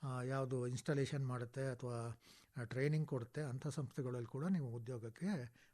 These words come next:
ಪ್ರಯತ್ನವನ್ನ ಮಾಡ್ಬೋದು. ಮತ್ತೆ ತಮಗೆಲ್ಲ ಗೊತ್ತೇ ಇರುತ್ತೆ, ಹಿಂದೆ ಎಲ್ಲ ಕಾಲ್ ಸೆಂಟರ್ ಅಂತಂದ್ರೆ ಜನ, ಆ, ಒಂದು ಐ ವಿ ಆರ್, ಆ, ಬಳಸ್ಕೊಂಡು, ಆ, ಕಾಲ್ ಸೆಂಟರ್ಗಳಲ್ಲಿ ಕೆಲಸ ಮಾಡ್ತಾ ಇದ್ರು ಅಂತ, ಇಂಟರಾಕ್ಟಿವ್ ವಾಯ್ಸ್ ರೆಸ್ಪಾನ್ಸ್ ಅಂತ.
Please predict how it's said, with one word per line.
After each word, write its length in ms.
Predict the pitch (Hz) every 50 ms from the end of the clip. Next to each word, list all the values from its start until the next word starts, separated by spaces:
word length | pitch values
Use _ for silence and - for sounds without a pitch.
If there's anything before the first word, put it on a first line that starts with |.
| - -
ಪ್ರಯತ್ನವನ್ನ 460 | - 135 120 - 131 120 113 117 151
ಮಾಡ್ಬೋದು. 560 | 180 185 156 120 107 90 101 98 - - _ _ _ -
ಮತ್ತೆ 360 | 170 151 - 170 160 151 143 151
ತಮಗೆಲ್ಲ 460 | - - - 165 165 170 180 165 175
ಗೊತ್ತೇ 320 | 143 143 135 - - 175
ಇರುತ್ತೆ, 380 | 165 135 127 117 - 143 139 135
ಹಿಂದೆ 240 | 131 135 135 135 147
ಎಲ್ಲ 220 | 143 135 131 135
ಕಾಲ್ 280 | 131 - 123 123 135 135
ಸೆಂಟರ್ 320 | - 143 135 120 120 131
ಅಂತಂದ್ರೆ 560 | 135 131 127 120 131 120 123 151 156 139 135
ಜನ, 260 | 120 107 110 127 127 139 151 151 131 131 127 - - - - - - - - _ -
ಆ, 320 | 147 131 127 127 127 123 120
ಒಂದು 680 | 120 127 123 120 117 120 117 117 113 110 110 113 117 - _ _ _ -
ಐ 140 | 127 139 151
ವಿ 220 | 156 165 151 143
ಆರ್, 480 | 135 120 117 113 - 127 - - - 139
ಆ, 200 | 131 120 120 117
ಬಳಸ್ಕೊಂಡು, 840 | 110 117 135 139 131 - - - 127 123 120 156 165 143 123 113 117
ಆ, 180 | 113 113 113 107
ಕಾಲ್ 320 | - - - 131 127 123
ಸೆಂಟರ್ಗಳಲ್ಲಿ 640 | 117 135 120 113 120 117 117 117 113 113 117 135 135
ಕೆಲಸ 260 | - 127 117 117 131
ಮಾಡ್ತಾ 320 | 127 117 110 107 - -
ಇದ್ರು 240 | 110 101 95 110 107
ಅಂತ, 180 | 101 95 98 143
ಇಂಟರಾಕ್ಟಿವ್ 560 | 156 165 139 - 127 127 120 117 135 127 117
ವಾಯ್ಸ್ 240 | 117 123 113 - -
ರೆಸ್ಪಾನ್ಸ್ 440 | 117 101 - - 120 113 107 - -
ಅಂತ. 200 | 104 95 -